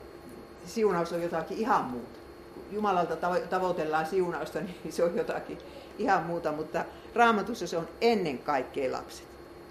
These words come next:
Ja se, että, että ihmisiä tulee tänne maan päälle. Mutta sitten ruvetaan kertomaan Noasta,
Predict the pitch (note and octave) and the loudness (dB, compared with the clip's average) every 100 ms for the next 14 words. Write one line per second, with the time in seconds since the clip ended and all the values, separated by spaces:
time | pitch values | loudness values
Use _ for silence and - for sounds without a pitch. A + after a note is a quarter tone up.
0 | - - - - - E3 G3 F3+ D#3+ D#3 | -18 -16 -16 -12 -4 -2 2 2 4 0
1 | D3 D3+ - D#3 G#3 D3 C#3+ D3 C3 - | 0 -4 -2 0 0 0 0 0 0 -2
2 | D#3+ D3 C3 B2 B2 B2+ B2 A#2 C3+ C#3 | 0 2 2 0 0 0 0 -2 -6 -8
3 | - - - - - - - - - - | -10 -14 -16 -16 -16 -16 -16 -16 -16 -18
4 | - - - - - - - - - - | -16 -16 -16 -16 -18 -18 -18 -16 -16 -16
5 | - - - - - - - - B3 B3+ | -16 -16 -16 -18 -18 -18 -18 -4 -2 2
6 | C#4 E4+ C4+ A3+ - G#3 G#3+ A3 G#3+ G3 | 2 2 4 4 4 6 8 8 8 6
7 | C4+ C4 A#3 F3+ D#3+ D#3+ F3+ - A#3+ C#4 | 6 4 4 4 2 0 -6 0 4 8
8 | A3 - - E3+ | 8 8 4 2